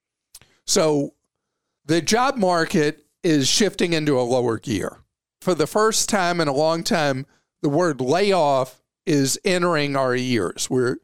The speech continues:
seeing some of that. Nothing catastrophic or anything like that. Looks like it's in the cards. But this thing we've had for the last two years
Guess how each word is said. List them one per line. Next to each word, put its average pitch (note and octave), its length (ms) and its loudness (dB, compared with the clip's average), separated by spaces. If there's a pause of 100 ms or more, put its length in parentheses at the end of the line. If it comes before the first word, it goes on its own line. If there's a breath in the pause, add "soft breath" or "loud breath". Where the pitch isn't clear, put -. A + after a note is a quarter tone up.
(440)
seeing F3+ 480 0
some F3+ 260 0
of C#3+ 80 -2
that. A#2+ 280 -2
Nothing F3+ 440 0
catastrophic G3 1120 -2
or C3+ 140 0
anything D#3 400 -2
like A#2 280 -2
that. C#3+ 380 -2 (220)
Looks E3+ 260 0
like C#3+ 180 0
it's C3 140 -2
in B2+ 140 -2
the A2+ 80 -4
cards. G#3 500 0 (300 loud breath)
But E3 320 -2
this E3+ 220 0
thing A#3 280 0
we've F#3 180 0
had D#3+ 460 0
for D#3+ 140 -4
the B2+ 100 -2
last D#3 540 -2
two E3+ 220 -4
years C#3+ 640 -2